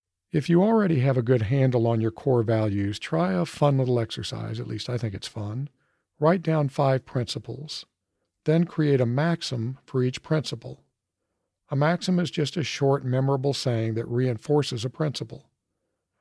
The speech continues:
A few episodes ago, I talked about a principle from Stoicism. Some things are under your control and some things are not. The associated maxim is, "You can't control the cards,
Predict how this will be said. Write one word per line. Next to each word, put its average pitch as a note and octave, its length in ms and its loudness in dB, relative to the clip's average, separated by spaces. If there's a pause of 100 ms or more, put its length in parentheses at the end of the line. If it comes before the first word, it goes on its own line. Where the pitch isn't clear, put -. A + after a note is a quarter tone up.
(240)
A D3 80 -2
few G3 240 2
episodes C#3 480 0
ago, A#2 260 2
I B2+ 80 2
talked B2+ 280 -2
about A#2+ 200 0
a A#2+ 60 -2
principle B2+ 500 -4
from C#3 180 -6
Stoicism. C3+ 720 -2 (560)
Some B2+ 220 -2
things A#2 260 -2
are A#2+ 100 0
under A#2+ 180 0
your A#2+ 140 -2
control D3+ 540 0
and C#3 120 -4
some C#3 200 -2
things C#3+ 280 -2
are C#3+ 60 2
not. B2 360 -4 (1040)
The C#3+ 120 0
associated E3+ 580 0
maxim C3+ 440 0
is, A2 440 -2
"You C#3+ 240 -6
can't E3 300 0
control D3+ 320 2
the E3 80 -2
cards, A2 600 0